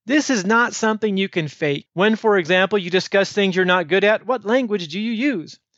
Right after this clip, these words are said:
So let's pretend you're an E L A teacher. Shouldn't be hard since you are an E L A teacher.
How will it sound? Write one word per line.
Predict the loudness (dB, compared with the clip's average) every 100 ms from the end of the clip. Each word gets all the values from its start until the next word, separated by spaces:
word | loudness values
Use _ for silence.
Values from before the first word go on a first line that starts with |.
| _ _
So | -4
let's | -2
pretend | -2 -2 2 4 2 0 -8 _ _ _
you're | -6 0
an | 2
E | 4
L | 4
A | 2 2
teacher. | 0 0 0
Shouldn't | 0 0
be | 0
hard | 2 2 0
since | -2 -2
you | 0
are | 2 2 2
an | 0 -4 -8
E | -8 -6
L | -4
A | -4
teacher. | -6 -6 -4 -4